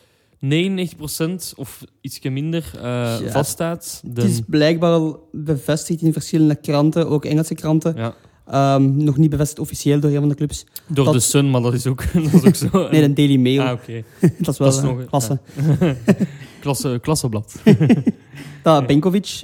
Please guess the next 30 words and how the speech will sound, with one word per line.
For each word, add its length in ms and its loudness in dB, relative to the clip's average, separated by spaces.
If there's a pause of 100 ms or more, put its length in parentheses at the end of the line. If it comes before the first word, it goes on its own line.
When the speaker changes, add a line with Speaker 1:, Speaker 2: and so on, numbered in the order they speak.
Speaker 1:
Mhm. 120 0
Speaker 2:
ehm, 240 4
een 80 2
jonge 220 2
Kroaat 500 -4 (180)
Speaker 1:
Ja. 320 -6
Speaker 2:
van 120 -2
Leicester, 260 0
die 100 -2
ze 60 2
ooit 100 2
gekocht 220 -4
hebben 180 0
voor 80 2
vijftien 180 2 (100)
miljoen, 320 2 (100)
op 320 -16
weg 160 2
is 200 -2
naar 280 2 (100)
Leuven 420 2
om 80 -2
uitgeleend 400 0
te 60 0
worden. 300 2 (580)
Ehm, 520 2 (140)
die 600 -2
heeft 420 -6 (120)
bij 640 0
Leicester, 480 -2